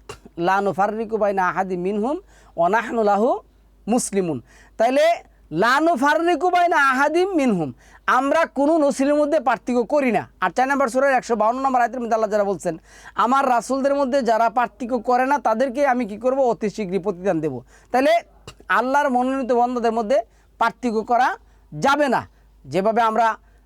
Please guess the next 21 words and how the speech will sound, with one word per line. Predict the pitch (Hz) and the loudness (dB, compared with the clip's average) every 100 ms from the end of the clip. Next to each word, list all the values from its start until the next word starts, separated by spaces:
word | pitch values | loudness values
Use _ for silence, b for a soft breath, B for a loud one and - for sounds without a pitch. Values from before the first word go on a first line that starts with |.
| _ | _
আজান, | 196 208 233 214 | -2 0 0 0
এই | 226 | 0
যে | 220 | 2
আজান | 208 220 247 233 | 0 0 0 0
যেটা | 233 226 220 | 0 2 0
বিকৃতি, | 202 214 220 202 185 | -4 -4 -2 0 0
মানে | 185 180 170 | 2 2 0
বিকৃতি | 160 175 247 247 | -2 -4 -2 0
করছে, | 233 - 214 | 0 0 -2
আজান | 196 220 | 0 -2
শব্দটা | - 208 202 214 214 - 170 | -2 -4 -2 0 0 -2 -12
সালাতের | 160 190 185 196 | -2 -2 -2 -4
সাথে | 196 202 | -6 -6
কোনো | 190 | -6
সম্পর্ক | 170 208 202 202 | -4 -4 -4 -2
নেই। | 196 208 381 b b b - | -2 -2 -4 b b b -6
সুতরাং | 180 247 262 - b b - | -2 0 -2 -8 b b -2
এখানে | 208 262 269 | 0 2 2
আল্লাহ | 254 254 | 2 2
যেটা | 226 214 | 2 2
বলছেন, | 240 - 185 | 0 0 -4